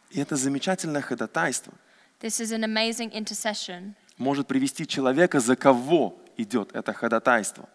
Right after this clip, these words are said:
Speaker 2: And it can bring the person for whom the intercession is happening
Speaker 1: к покаянию.
Speaker 2: to repentance.
Speaker 1: В этом ходатайстве есть сила, сила любви, которая приводит человека к покаянию.
Speaker 2: This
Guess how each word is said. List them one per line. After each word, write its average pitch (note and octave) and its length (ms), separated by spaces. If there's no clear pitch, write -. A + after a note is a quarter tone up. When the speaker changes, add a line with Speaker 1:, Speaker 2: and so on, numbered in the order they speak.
Speaker 2:
And G#3+ 140
it G#3 120
can A3+ 240
bring A#3+ 260
the A#3+ 100
person A3 580
for G3+ 160
whom A3+ 440
the G#3 160
intercession G#3 600
is G3 120
happening G3 600
Speaker 1:
к - 100
покаянию. A2 520
Speaker 2:
to - 220
repentance. G#3 800
Speaker 1:
В G#3+ 80
этом D#3 320
ходатайстве C3+ 760
есть B2 280
сила, D#3+ 300
сила F#3 400
любви, C#3+ 680
которая B2+ 360
приводит B2+ 480
человека A2+ 400
к - 80
покаянию. G#2+ 580
Speaker 2:
This A3 260